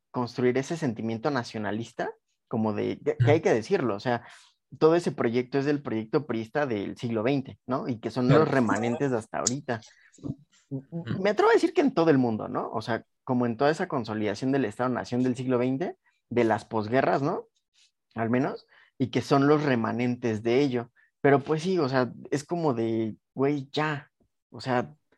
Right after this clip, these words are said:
Speaker 1: funciona en su momento por ciertas cosas contextuales a nivel global, pero ya, dejen dormir a
Speaker 2: Ujú.
Speaker 1: los niños, ¿no? Dejen
Speaker 2: Sí,
Speaker 1: que
Speaker 2: sí,
Speaker 1: entren
Speaker 2: o-,
Speaker 1: al salón calientito.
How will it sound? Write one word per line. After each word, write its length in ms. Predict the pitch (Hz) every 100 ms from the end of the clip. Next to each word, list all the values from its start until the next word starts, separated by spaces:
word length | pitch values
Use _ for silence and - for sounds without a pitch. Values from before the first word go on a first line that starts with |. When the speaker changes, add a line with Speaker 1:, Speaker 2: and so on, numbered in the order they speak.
| _ _ _ _ _ _ -
Speaker 1:
funciona 360 | 151 143 156
en 80 | 165
su 60 | 185
momento 480 | 156 147 147 170 165
por 160 | 117
ciertas 400 | 113 139 139 151
cosas 240 | - 127 147
contextuales 840 | 127 107 - - 117 120 135 - -
a 100 | 78
nivel 320 | 76 104 117
global, 340 | 123 123 123 - - - _
pero 280 | 113 98 _ _ -
ya, 360 | 113 139 131 - _ _ _ _ -
dejen 420 | 120 170 165 185
dormir 320 | 139 120 147 131
a 40 |
Speaker 2:
Ujú. 20 |
Speaker 1:
los 160 | 127 113
niños, 380 | 135 127 107 107
¿no? 280 | 131 - - - _
Dejen 400 | 135 165 135 143
Speaker 2:
Sí, 0 |
Speaker 1:
que 100 | 147
Speaker 2:
sí, 0 |
Speaker 1:
entren 320 | 165 175 175 147
Speaker 2:
o-, 0 |
Speaker 1:
al 140 | 139
salón 260 | 147 135 139
calientito. 800 | 147 135 120 131 156 165 107